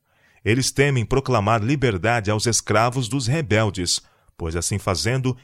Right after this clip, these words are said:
irritarão aquela área do sul que não se uniu à rebelião, mas em cujo território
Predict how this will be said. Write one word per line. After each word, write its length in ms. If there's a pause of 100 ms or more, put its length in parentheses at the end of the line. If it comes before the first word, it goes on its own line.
(140)
irritarão 460
aquela 360
área 320
do 140
sul 420 (220)
que 140
não 180
se 180
uniu 340
à 40
rebelião, 580 (400)
mas 400
em 120
cujo 260
território 680